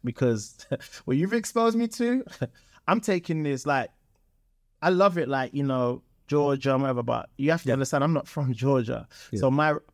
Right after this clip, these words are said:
Speaker 1: my reach is coming different. Like, I've got people in, I'm connecting with in Canada, in Australia, in Europe. So I'm, my thing is built different, right?
Speaker 2: Yeah.
Speaker 1: And it's gonna take time, you know. I got a five-year plan, um,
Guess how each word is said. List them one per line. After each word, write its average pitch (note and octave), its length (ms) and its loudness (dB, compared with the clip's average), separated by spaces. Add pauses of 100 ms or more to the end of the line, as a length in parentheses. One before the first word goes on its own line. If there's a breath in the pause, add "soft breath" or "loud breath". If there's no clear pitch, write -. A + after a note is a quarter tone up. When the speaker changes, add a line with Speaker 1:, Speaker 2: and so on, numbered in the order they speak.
Speaker 1:
my D#3 180 2
reach D3+ 420 -2
is - 100 -10
coming A#2+ 300 -2
different. A#2 460 -6
Like, A2+ 140 0
I've D3+ 160 2
got - 180 -2 (140)
people C3+ 340 0
in, B2 180 0 (380)
I'm A#2+ 120 -4
connecting C3 420 0
with A#2 120 0
in G#2+ 100 -4
Canada, C3+ 600 -2 (460)
in A#2+ 80 -4
Australia, D3 840 -2 (280)
in G#2+ 220 -6
Europe. C3 460 2 (200)
So - 280 0
I'm, F#3 220 2
my F3+ 220 2
thing G3 260 -2
is D3 100 -2
built D#3 340 -4
different, D#3+ 420 -4 (480)
right? C#3 280 2 (160)
Speaker 2:
Yeah. F#2 180 -2 (200 loud breath)
Speaker 1:
And C3+ 380 0
it's C3+ 120 -6
gonna D3+ 180 4
take D#3 260 -2
time, E3+ 340 0 (240)
you B2+ 100 -2
know. B2 240 0 (140)
I B2+ 60 -4
got C3+ 120 0
a C3 40 -2
five-year D3+ 480 0
plan, C3+ 480 0 (400)
um, B2 340 0